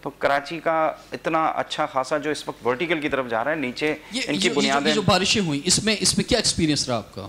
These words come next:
Speaker 1: देखें, इस, अ, सब, सबसे पहले तो जब बारिशें होती हैं तो, अ, सारे इदारे अपना काम बंद कर देते हैं। हमारी अपनी गाड़ियां हमें बंद करनी पड़ती हैं क्योंकि वो बंद हो जाती हैं, पानी इतना जमा हो जाता है हर जगह।
Speaker 2: हम्म।
Speaker 1: इसके बावजूद हमारी कोशिश होती है कि कहीं से डीजल गाड़ियां लेकर आएं,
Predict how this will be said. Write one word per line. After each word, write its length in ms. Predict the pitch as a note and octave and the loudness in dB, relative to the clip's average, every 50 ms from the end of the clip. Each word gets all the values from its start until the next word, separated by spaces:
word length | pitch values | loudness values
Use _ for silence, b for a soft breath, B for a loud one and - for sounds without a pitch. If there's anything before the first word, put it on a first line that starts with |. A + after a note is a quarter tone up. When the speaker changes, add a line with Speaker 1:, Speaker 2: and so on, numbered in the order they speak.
| - - | -6 -2
Speaker 1:
देखें, 460 | D3+ E3+ D#3+ F#3+ F3+ F3 A2 - - | -2 -2 0 2 2 2 2 0 0
इस, 200 | D#3+ - - - | -2 -2 -2 -6
अ, 360 | - - D#3 D3+ D#3 D#3 D3+ | -2 0 2 4 4 2 2
सब, 300 | C#3+ - - D#3 D3+ - | 0 0 -2 -4 -4 -4
सबसे 260 | - - D#3+ - - F3+ | -4 -4 -4 -2 -2 -2
पहले 260 | - E3 D#3 D#3 E3+ | 0 0 0 0 0
तो 140 | E3 F3 D#3+ | 0 0 0
जब 180 | - D#3+ C3 | 0 -2 0
बारिशें 360 | A2 B2 B2 C#3 D#3 D#3+ F3 | 2 2 2 2 0 0 2
होती 260 | E3 C#3 B2+ - C#3 C#3 | 2 2 2 0 -2 -2
हैं 280 | C#3 C#3+ D3 D3+ D3+ | -2 0 0 0 0
तो, 600 | - - - - D3+ C#3+ D3 D3 D3 C#3+ C#3+ - - - - - - | -2 -4 -4 0 2 2 4 4 4 4 4 2 -2 -10 -18 -14 -10
अ, 160 | C#2+ F2+ B2 | -8 -6 -6
सारे 340 | - - C#3+ C3 C#3+ D#3 D3+ | -4 0 2 4 4 4 2
इदारे 240 | C3 B2 B2+ C3 C3+ | 2 2 2 0 0
अपना 200 | - B2 B2+ B2 | -2 -4 -6 -4
काम 220 | - A#2 A#2 B2 | -4 -4 -4 -2
बंद 180 | A2+ A2 G#2+ G2 | -2 -4 -4 -4
कर 140 | - G2 E2+ | -6 -8 -6
देते 280 | E2 D#2+ D2+ - D#2+ | -8 -12 -12 -14 -16
हैं। 280 | D#2 D#2+ D2+ - - - - - - - - - - - - - - - - - | -16 -16 -18 -20 -20 -20 -20 -20 -20 -20 -20 -20 -20 -20 -20 -20 -20 -18 -6 -4
हमारी 300 | B2+ C3+ D3 D#3+ F3+ - | 0 2 2 2 2 0
अपनी 320 | - B2 - D#3 F3+ G3+ | -2 -4 -4 -2 -4 0
गाड़ियां 380 | D#3+ D3+ C#3 C#3 D3+ E3 D#3+ D3 | 2 2 2 2 2 0 -2 -2
हमें 200 | C#3 C#3+ C3+ A#2 | -2 -2 0 0
बंद 200 | B2 C3 C#3+ C3+ | 0 -2 0 -2
करनी 220 | C3+ B2+ C3 C3+ | -4 -2 -2 -4
पड़ती 300 | B2 C3 A#2 A#2 - B2+ | -2 -4 -4 -4 -4 -6
हैं 120 | C3 C3+ B2 | -6 -6 -6
क्योंकि 180 | C3+ C3+ B2+ C#3+ | -6 -6 -6 -4
वो 160 | C3 C#3 B2+ | -4 -4 -4
बंद 240 | G#2+ A#2 C3+ C#3+ B2+ | -2 -2 -2 -2 -2
हो 240 | G#2 A#2 C#3 C3 | -2 0 0 0
जाती 300 | G2+ F#2+ E2+ E2 - F2+ | 0 -2 -6 -6 -8 -12
हैं, 200 | F2+ F2 E2+ F2 | -14 -12 -12 -4
पानी 260 | F#2 G2+ F#2+ A#2 B2 A#2 | -2 -2 -2 0 -4 -6
इतना 220 | - - A2+ A#2 | -6 -6 -6 -6
जमा 240 | G2+ G#2 G2 G2 F#2+ | -4 -4 -6 -6 -6
हो 140 | F#2+ F#2+ F#2 | -6 -6 -6
जाता 260 | F2+ F2+ F2 - F2+ | -6 -8 -6 -8 -10
है 80 | E2+ | -10
हर 100 | F2 E2+ - | -10 -12 -12
जगह। 200 | D#2+ D#2+ - - | -12 -14 -12 -14
Speaker 2:
हम्म। 540 | C#3+ - - C3+ B2+ A#2+ A#2 - - - C#3+ | -16 -16 -18 -20 -20 -20 -20 -20 -10 -8 -8
Speaker 1:
इसके 260 | C3+ - - F3 E3 | -8 -6 -2 -2 0
बावजूद 560 | B2 A#2+ B2 A#2+ A#2 B2 A#2 A#2+ D#3 F3+ - | 2 4 2 2 2 0 0 2 2 2 2
हमारी 260 | D#3 D3 D3 D3+ D3+ C#3+ | 2 0 0 0 0 -2
कोशिश 460 | - - - D3+ D3 - F3+ C#3+ C#3+ | -6 -4 -2 -2 0 0 -2 -2 -2
होती 260 | C#3+ B2+ - C#3 C3+ | -4 -4 -4 -6 -6
है 160 | C3 C3+ C3+ C3 | -4 -4 -4 -4
कि 160 | - C#3 C3 | -4 -6 -6
कहीं 520 | - - - - - - B2+ C#3 D3+ D3 | -6 -8 -20 -16 -4 -4 -2 0 0 -2
से 180 | D3 - C3+ C3 | 0 -2 -4 -4
डीजल 340 | A2+ A2 A#2 A2+ C3+ C#3 C3+ | -2 -4 -2 0 0 0 2
गाड़ियां 360 | B2+ B2+ B2+ B2+ C3+ B2+ A#2+ | 2 0 0 0 -4 -4 -4
लेकर 280 | A2+ A2 - B2 A2+ | -4 -2 -2 -2 -2
आएं, 160 | A#2 A2+ A#2 | -2 -4 -4